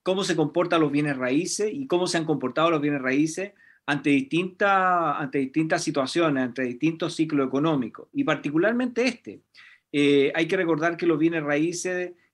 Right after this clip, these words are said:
y, y en especial los bienes raíces urbanos y, y habitacionales fueron de los que mejor se comportaron, eh, durante la pandemia. Una resiliencia increíble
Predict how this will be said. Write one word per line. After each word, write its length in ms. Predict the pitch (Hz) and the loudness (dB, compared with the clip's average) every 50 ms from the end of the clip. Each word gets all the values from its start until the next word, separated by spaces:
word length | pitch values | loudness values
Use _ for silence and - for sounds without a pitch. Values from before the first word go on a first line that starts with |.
| _ _ | _ _
y, 640 | - 151 143 143 139 139 135 135 131 127 127 131 - - | -2 2 4 4 6 6 6 6 6 6 6 4 0 0
y 100 | 139 131 | 0 0
en 80 | 131 131 | 0 0
especial 680 | 123 127 - 123 123 - - 160 160 165 165 170 170 170 165 | -2 -2 -4 -4 -2 0 2 4 4 4 4 4 4 2 0
los 300 | - 147 139 135 131 127 | 0 -2 -2 -2 -2 -2
bienes 220 | 135 147 151 147 | -2 -2 0 0
raíces 560 | 143 143 147 151 147 - 156 143 - - - - - | 0 0 0 0 -2 -2 -4 -4 -6 -8 -12 -10 -8
urbanos 760 | 135 123 123 151 160 170 170 156 151 151 156 147 - - - - | -6 -4 -2 0 2 2 2 0 0 -2 -4 -6 -10 -14 -16 -10
y, 400 | - 143 131 131 131 131 - - | -6 -2 0 0 0 -2 -4 -4
y 40 | 131 | -4
habitacionales 840 | 120 120 120 117 127 117 - - 123 139 147 160 170 175 185 196 190 _ _ _ _ _ _ _ _ _ | -4 -4 -4 -4 -6 -6 -6 -4 -2 0 0 2 2 0 -2 -4 -6 _ _ _ _ _ _ _ _ _
fueron 580 | _ - 165 175 175 180 185 185 190 190 - 151 | _ 2 4 6 6 6 6 6 4 2 -2 -4
de 100 | 151 151 | -2 -2
los 100 | 151 143 | -2 0
que 120 | 147 151 139 | 0 -2 -2
mejor 320 | 139 131 - - 208 226 | -2 -2 -2 0 -2 0
se 140 | 226 - - | 0 -2 -4
comportaron, 920 | - 190 165 160 - 160 147 - - - 170 175 175 180 190 208 214 - _ _ _ _ _ _ _ | -2 -4 -4 -2 -2 -2 -4 -4 -2 0 2 2 2 2 0 -2 -4 -10 _ _ _ _ _ _ _
eh, 200 | - 147 139 135 | -6 -4 -2 -2
durante 360 | 135 131 147 143 156 151 151 151 | 0 2 2 2 2 2 2 0
la 80 | 143 135 | 2 2
pandemia. 500 | 139 135 143 190 247 196 135 113 - - _ | 2 2 2 0 0 0 -2 -6 -8 -10 _
Una 200 | - 160 175 175 | -2 0 2 2
resiliencia 720 | 160 151 151 143 - 139 131 151 165 175 170 170 - 160 | 2 2 2 0 2 2 4 4 4 4 2 0 0 0
increíble 880 | 151 135 131 - 123 127 147 185 220 214 190 151 135 131 127 135 147 | 0 0 -2 -2 0 2 4 4 4 2 0 0 0 0 -2 -2 -6